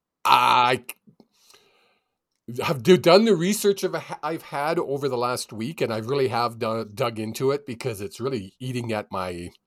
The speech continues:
the core of my being, um, because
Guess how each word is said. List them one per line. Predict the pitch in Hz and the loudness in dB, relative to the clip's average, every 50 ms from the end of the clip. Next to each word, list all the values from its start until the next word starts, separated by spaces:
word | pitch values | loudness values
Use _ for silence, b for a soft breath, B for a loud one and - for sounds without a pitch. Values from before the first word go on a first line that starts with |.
| _ _ _ _ _ _ _ _ - | _ _ _ _ _ _ _ _ -10
the | 110 | -10
core | - - - 160 156 147 139 | -6 -2 0 2 2 4 2
of | 127 107 | 2 0
my | 117 113 107 101 | -2 -4 -4 -4
being, | 87 101 131 139 117 104 101 107 127 131 b b b b b b b b b - | -6 -6 -6 -6 -6 -6 -6 -8 -10 -14 b b b b b b b b b -4
um, | 101 101 92 92 95 98 98 95 87 - - _ _ - | -2 0 0 0 -2 -4 -6 -8 -10 -12 -14 _ _ -8
because | 110 107 98 - - 135 143 120 113 113 110 113 107 104 101 95 - - - | -8 -8 -8 -6 -4 -2 0 0 0 0 -2 -2 -4 -6 -6 -6 -6 -6 -8